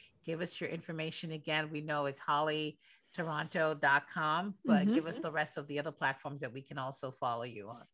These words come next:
Speaker 2: Yeah. Well, thank you for everything that you just shared, Denise. I mean, yeah, I've been on a lot of,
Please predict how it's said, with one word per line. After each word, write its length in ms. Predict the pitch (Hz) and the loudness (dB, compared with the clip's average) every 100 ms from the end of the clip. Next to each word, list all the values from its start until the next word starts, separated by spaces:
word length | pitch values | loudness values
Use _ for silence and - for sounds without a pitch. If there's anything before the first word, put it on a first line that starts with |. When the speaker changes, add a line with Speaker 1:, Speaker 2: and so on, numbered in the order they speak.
| _ | _
Speaker 2:
Yeah. 320 | 185 175 175 180 | 0 2 2 8
Well, 280 | 220 202 202 | 12 12 10
thank 220 | 214 208 190 | 2 2 2
you 100 | 170 | 2
for 140 | 185 | 0
everything 580 | 170 175 175 180 190 185 | 0 0 0 2 2 2
that 180 | 202 - | 2 6
you 100 | 190 | 6
just 200 | 185 180 | 6 4
shared, 160 | 185 175 | 4 6
Denise. 300 | 180 180 190 | 6 6 6
I 40 | |
mean, 380 | 185 175 180 - - _ - | 6 6 4 -2 -16 _ 4
yeah, 220 | 208 190 | 10 12
I've 160 | 202 202 | 12 12
been 160 | 190 190 | 10 10
on 120 | 185 | 10
a 80 | 185 | 8
lot 180 | 180 180 | 8 8
of, 200 | 196 | 4